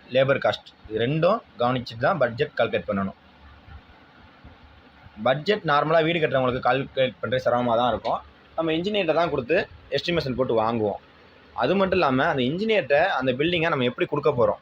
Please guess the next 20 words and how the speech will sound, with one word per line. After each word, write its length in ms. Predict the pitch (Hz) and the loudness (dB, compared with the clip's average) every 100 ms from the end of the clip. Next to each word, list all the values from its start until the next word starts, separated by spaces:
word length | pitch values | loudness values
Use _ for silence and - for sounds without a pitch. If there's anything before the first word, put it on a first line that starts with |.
| - - | -12 -2
அதாவது 380 | 120 123 120 151 220 - - - - - - | 2 4 4 2 0 -6 -20 -20 -20 -18 0
டோட்டல் 340 | 156 196 220 214 | 2 4 4 2
கான்ட்ராக்டுக்கு 580 | 170 165 175 - 170 151 - - - - 135 | 2 2 0 0 -2 -2 -4 -10 -20 -6 -2
அந்த 80 | 131 131 | 0 0
இன்ஜினியர்ட்ட 380 | 151 147 127 123 | 0 0 0 -2
கொடுக்க 180 | 127 110 | 0 2
போறோமா, 300 | 113 101 123 175 - - 135 | 2 2 0 -2 -6 -8 -4
இல்ல 200 | 143 202 254 139 | 2 2 2 -2
மெட்டீரியல் 500 | 143 214 214 143 98 - - - - - - - | -2 -2 0 0 -2 -10 -20 -20 -20 -20 -20 -4
நம்ம 200 | 143 147 | 0 2
வாங்கி 180 | 143 147 | 2 2
கொடுத்து 260 | 131 - 196 - - - 123 | -2 -2 -2 -2 -8 -14 0
லேபர் 340 | 156 214 202 151 - | 2 4 2 2 -2
கான்ட்ராக்ட் 340 | 135 127 110 120 | 0 0 0 -4
மட்டும் 260 | 135 180 | -2 -2
கொடுக்க 200 | 123 123 113 | -2 0 0
போறோமா 260 | 107 113 113 - | 2 2 0 0
அப்படிங்கிறத 480 | 107 - 143 110 135 127 | -4 -2 -2 0 0 0
பார்க்கணும். 320 | 110 101 95 - - - - - - - - - - - - | -2 -4 -8 -14 -20 -20 -20 -20 -20 -20 -20 -20 -20 -6 2
டோட்டல் 380 | 165 202 233 | 2 4 4